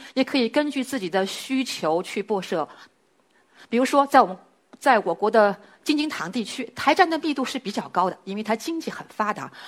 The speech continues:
而在西部，你看到的就是相对的稀疏一些。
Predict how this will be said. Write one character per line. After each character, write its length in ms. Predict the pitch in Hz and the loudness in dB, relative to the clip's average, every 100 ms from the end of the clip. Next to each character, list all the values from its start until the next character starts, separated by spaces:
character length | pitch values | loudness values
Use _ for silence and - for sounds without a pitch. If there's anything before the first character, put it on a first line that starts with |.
| - | 2
而 80 | - | 4
在 120 | 349 | 4
西 200 | 320 370 | 2 2
部， 160 | 359 - - - | 2 0 -6 -6
你 100 | 262 | 0
看 200 | 311 277 | 4 4
到 100 | 233 | 4
的 100 | 220 | 2
就 160 | 220 | -2
是 300 | 202 - 190 | -6 -8 -8
相 320 | 180 - 269 | -8 -4 -4
对 160 | 269 196 | -2 -4
的 240 | 156 131 - - _ | -4 -6 -6 -20 _
稀 220 | - 269 | -6 -6
疏 240 | - 262 | -6 -6
一 80 | 214 | -6
些。 280 | - - 131 | -8 -14 -14